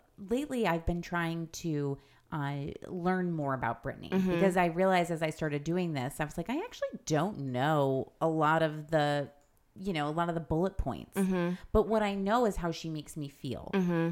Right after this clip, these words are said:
Speaker 1: And
Speaker 2: Yes,
Speaker 1: that
Speaker 2: so
Speaker 1: is
Speaker 2: special.
Speaker 1: so special. And I, and, and that's what this is.
Speaker 2: Mm-hmm.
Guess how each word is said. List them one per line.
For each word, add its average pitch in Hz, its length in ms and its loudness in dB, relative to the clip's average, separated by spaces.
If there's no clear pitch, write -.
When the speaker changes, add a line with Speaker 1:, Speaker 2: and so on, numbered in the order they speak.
Speaker 1:
And 196 520 -2
Speaker 2:
Yes, 254 540 6
Speaker 1:
that - 60 -2
Speaker 2:
so 269 100 8
Speaker 1:
is 277 100 4
Speaker 2:
special. 208 540 4
Speaker 1:
so 254 320 2
special. 180 480 -2
And 190 180 -4
I, 190 240 -2
and, 180 400 -6
and 202 240 -6
that's 202 400 -2
what 175 460 0
this 170 280 -4
is. 151 340 -4
Speaker 2:
Mm-hmm. 180 380 0